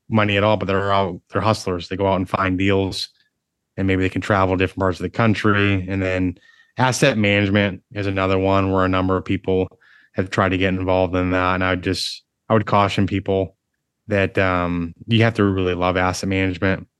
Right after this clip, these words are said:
And if you don't, um, I wouldn't try to just do that. People, I think, kinda gravitate to that because they think it's gonna be more consistent income, which it is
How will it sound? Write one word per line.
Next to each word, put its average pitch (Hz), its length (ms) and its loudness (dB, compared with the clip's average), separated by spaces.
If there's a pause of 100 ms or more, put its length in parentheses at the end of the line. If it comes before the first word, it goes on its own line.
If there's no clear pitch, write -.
(240)
And 104 100 -4
if 92 120 -6
you 90 120 -4
don't, 98 360 2 (300)
um, 85 420 -4
I 98 80 -2
wouldn't 101 320 2
try 98 160 2
to 95 100 2
just 90 260 -2
do 95 180 -4
that. 92 360 0 (320)
People, 143 240 4
I 127 120 2
think, 104 340 2
kinda 104 300 -2
gravitate 98 580 0
to - 80 -4
that 95 220 -2
because 92 240 -2
they 92 120 2
think 98 280 -4
it's - 280 -4 (400)
gonna 104 160 2
be 101 80 4
more 101 180 2
consistent 98 500 -2
income, 95 480 0
which 95 160 -2
it 104 80 0
is 101 540 2